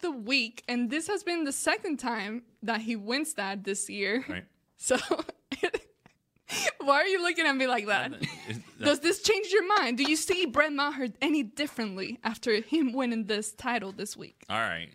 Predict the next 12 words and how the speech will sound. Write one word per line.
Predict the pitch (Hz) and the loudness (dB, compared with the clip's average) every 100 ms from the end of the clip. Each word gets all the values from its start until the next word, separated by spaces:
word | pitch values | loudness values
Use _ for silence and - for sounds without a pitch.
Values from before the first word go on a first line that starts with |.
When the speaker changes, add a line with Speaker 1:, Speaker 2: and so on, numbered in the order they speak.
| 98 87 90 | -20 -18 -12
Speaker 2:
Uh, | 85 85 85 73 57 | -10 -8 -10 -14 -12
they | 90 104 | -6 -4
got, | 107 101 87 85 | -4 -6 -10 -16
they're | - 104 | -10 -10
playing | 120 117 113 | -6 -4 -4
Seattle. | - 120 101 85 78 80 _ _ _ _ _ _ _ _ _ | -6 -4 -2 -4 -8 -18 _ _ _ _ _ _ _ _ _
They're | - | -8
playing | 107 107 104 | -4 -4 -4
Seattle, | 127 107 104 104 107 - | -4 -2 -2 -4 -10 -10
and | 95 | -4
they're | 98 | -2
down | 98 95 90 87 | -2 -2 -4 -8